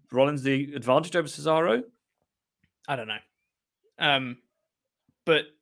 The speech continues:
Speaker 2: Droz Walker nine in the chat. "Poor buddy, this makes it look like he has Stockholm Syndrome all over again." That's a fine story to tell.
Speaker 1: No,
Speaker 2: If you wanna
Speaker 1: that's
Speaker 2: tell the story of him having Stockholm Syndrome, cool, great, do that. Tell a story.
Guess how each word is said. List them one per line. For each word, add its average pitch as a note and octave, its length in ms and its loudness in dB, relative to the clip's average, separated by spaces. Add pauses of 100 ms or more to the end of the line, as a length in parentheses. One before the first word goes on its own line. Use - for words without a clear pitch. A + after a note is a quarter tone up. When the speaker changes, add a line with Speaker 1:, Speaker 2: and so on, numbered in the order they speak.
(220)
Speaker 2:
Droz F#3+ 220 0
Walker D#3 200 2
nine C#3 200 0
in A#2 80 -6
the A#2 60 -14
chat. A#2+ 300 -4 (520)
"Poor D#3+ 140 2
buddy, D3 220 4
this C#3+ 180 0
makes D3+ 180 0
it C#3 60 -2
look C#3+ 160 -2
like C#3 180 0
he C#3 100 2
has C3+ 140 4
Stockholm C3+ 380 -2
Syndrome B2 340 -6
all B2 140 0
over B2 240 2
again." A2+ 320 -4 (420)
That's D4+ 200 6
a A3+ 40 6
fine B3 320 6
story C#4+ 400 8
to A#3+ 140 6
tell. C#4 400 6
Speaker 1:
No, D3 300 4
Speaker 2:
If G3 40 10
you A#3 80 10
wanna E3 140 6
Speaker 1:
that's F3+ 100 6
Speaker 2:
tell D#4+ 160 4
the C4+ 80 4
story D4+ 320 6
of - 80 2
him C#4 160 2
having A3 260 2
Stockholm B3+ 440 0
Syndrome, E3+ 440 2 (220)
cool, E4+ 420 6 (220)
great, E4 400 4 (160)
do E4+ 220 8
that. A3+ 280 4 (140)
Tell F4+ 300 6
a F3 100 4
story. C4 720 0